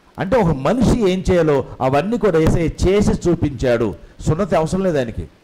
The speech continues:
బాప్తిజం అవసరం లేదు ఆయనకి. ఎందుకు అవసరం, ఎందుకు చేయొచ్చు అంటే చేసి చూపించాడు. అంటే ఇలా ఉండాలి, ఒక మానవుడు ఇలా జీవించాలి. కానీ మనము సున్నతి తీసుకుంటే, బాప్తిజం తీసుకుంటే పరలోకం వెళ్ళిపోతామా? బాప్తిజం తీసుకుంటే పరలోకం వెళ్తామా, వెళ్ళమా?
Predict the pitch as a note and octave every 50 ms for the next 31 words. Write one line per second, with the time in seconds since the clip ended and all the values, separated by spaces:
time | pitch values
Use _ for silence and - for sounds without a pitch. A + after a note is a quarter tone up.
0 | _ _ _ _ _ _ _ _ _ _ _ - A2+ A#2 A#2+ - F#3+ G#3 G3+ G3
1 | E3 D#3+ - - G#3+ A3 G#3 D#3 C3+ A#2 G2+ E2+ - E2+ - - - _ - -
2 | C3+ E3+ F#3+ A#3 B3+ G#3+ F#3+ F3+ F3+ G3+ F#3 G3+ A#3+ A3+ - G#3 G3 F3+ D#3 F3+
3 | D3+ - C3+ B2+ B2+ A#2 - - - - - - - E3+ G#3 A3+ G#3+ - A#3 G3+
4 | - - D#3 E3 E3 - D#3+ C#3+ A#2+ - C3 A#2 A2+ G#2+ F#2 - - - - C3
5 | D#3 C#3 G3 D#3 C#3 D#3 F3 F#3+ F#3 E3 C3+ C#3 E3 F#3 F#3+ F#3+ F#3 F3+ F3+ D#3+
6 | A2 - - - - - - C#3+ C3+ D3+ D3 C#3 C#3 D3 F3 F#3+ F#3 F3+ E3 D3+
7 | C#3+ C#3+ C3 A2+ B2 C3 C#3 C#3+ C3 - - A2+ G2+ F2 - - - - - D#3+
8 | F3 F#3+ F#3+ F3 C#3+ A#2+ A#2+ A#2 - - - - - C3 D3+ F3 G3 G3+ F#3 D#3+
9 | E3 E3+ - - - - - - G3 A3 B3+ A#3+ G#3+ A3+ G3+ G3 F3 - F3+ E3+
10 | C3+ - D#3 C#3 - - - - - - A#2 D#3+ F3+ - - B3 - A3+ G3+ F3+
11 | F#3 - - E3+ F3+ D3+ D#3+ - - D#3 D#3+ F#3 G#3+ F#3+ G3 F3+ E3 D#3+ D#3+ -
12 | D3+ C#3+ C#3 C3 B2+ C3 C3 A2+ F2 - - - - - - _ _ _ _ _
13 | _ _ _ _ _ _ _ _ _ _ _ _ _ _ - - _ - _ _
14 | _ _ _ - - - - - G#2 D3 F3+ G3 - A3+ G#3+ G#3 G#3+ G3 F#3 F3+
15 | - - F3 F3+ G3 - - E3+ D#3+ E3 F3+ F#3+ G#3 F#3+ D#3+ D3+ D3 - E3+ F3
16 | G#3 G3 E3+ C#3 C3 B2+ B2+ B2+ A#2 F#2+